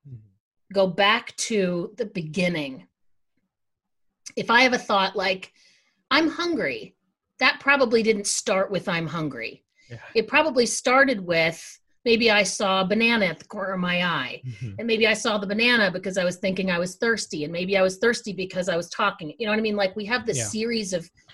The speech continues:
Speaker 2: thoughts that go with all of our actions. If we could go back all the way to the original thought
Speaker 1: Mm-hmm.
Speaker 2: that started that whole series,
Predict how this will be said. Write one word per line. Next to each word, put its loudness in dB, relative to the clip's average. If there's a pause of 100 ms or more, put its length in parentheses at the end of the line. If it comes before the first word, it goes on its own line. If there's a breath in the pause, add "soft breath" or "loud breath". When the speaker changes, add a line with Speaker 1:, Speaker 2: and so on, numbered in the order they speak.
(160 soft breath)
Speaker 2:
thoughts -2
that -2
go 2
with -4
all -2
of -6
our -6
actions. -10 (1200 soft breath)
If -16
we 2
could -4
go 6
back 0 (220)
all 4
the 2
way 0
to -2
the -6
original -2
thought -6 (320)
Speaker 1:
Mm-hmm. -6
Speaker 2:
that -2
started 2
that -2
whole -2
series, -6